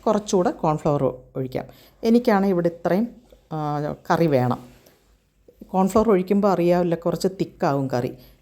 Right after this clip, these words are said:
ഇതിപ്പോൾ ഞാൻ, എനിക്ക് അനുസ്-, എനിക്ക് ആവശ്യത്തിനനുസരിച്ചിട്ടാണ് ഞാൻ ഒഴിച്ചു കൊടുത്തേക്കുന്നത്. നിങ്ങൾക്ക് ആവശ്യത്തിനനുസരിച്ച് കോൺഫ്ലവറിൻ്റെ, ആം, അളവ് കൂട്ടുകയോ കുറയ്ക്കുകയോ ചെയ്യാം.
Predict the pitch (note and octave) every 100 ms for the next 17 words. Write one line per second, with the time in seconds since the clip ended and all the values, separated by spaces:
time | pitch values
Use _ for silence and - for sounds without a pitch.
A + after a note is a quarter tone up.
0 | - A3 G#3+ A3 - G3+ G3 - G3+ G3
1 | G3+ F3+ F3+ - G3 G3+ A3 F3+ E3+ -
2 | F#3 D3+ D#3 E3 D#3+ - E3 D3+ A#3+ -
3 | _ F3+ D#3 C#3 C#3 - C#3 B2 C#3+ C#3
4 | A3+ A#3+ E3 E3+ E3 - C#3+ - - -
5 | D3+ C#3+ - D#3+ D#3+ G4 F#4+ - - _
6 | _ E3+ E3 E3 E3 D#3+ D#3+ G3+ E4 -
7 | _ _ _ _ _ E3 E3 D#3 D3+ D#3
8 | - - D#3 D#3+ E3 E3 D#3+ D#3 G#3+ B3
9 | D#3+ E3+ D#3 B2+ A#2+ A2